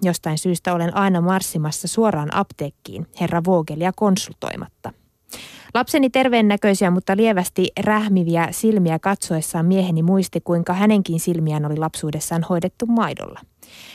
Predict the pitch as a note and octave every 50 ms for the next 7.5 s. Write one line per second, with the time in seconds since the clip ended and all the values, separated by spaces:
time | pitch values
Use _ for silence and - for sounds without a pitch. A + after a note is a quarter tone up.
0 | - _ - A3 A#3+ A#3 B3+ A#3 A3+ G#3 G#3+ A3 A3 A#3 G#3+ G3+ - - - -
1 | F#3+ - _ _ _ _ - A3+ G#3+ G3 - B3 - C#4 A3 F#3 - - F#3 D#3+
2 | F#3 F#3 F#3 E3+ _ _ - - B3+ C4+ B3 A3 E3+ E3 - - F3 F3 E3+ E3
3 | E3 E3 D#3+ F3 - A#3 A3+ A3+ A3+ G3 E3+ E3 E3 E3+ E3 - - - - -
4 | - - - F3+ E3+ G3+ G#3 G#3 G#3 A3+ B3+ B3+ G3+ D3+ D#3+ - - E3+ D#3+ D#3
5 | D3 D3 D3+ D#3 D3+ D#3 - F#3+ F#3 F3 _ - A3+ A#3 - C4+ C4 B3 A3+ G#3+
6 | G3+ G3 G3+ A3+ A#3+ A3+ G#3 - - F#3 F3 F3 F3 G#3 G#3 G3+ G3 F3+ D#3+ D#3+
7 | D#3+ E3 F3 F#3 G3+ G#3+ G#3+ G3+ F3 E3+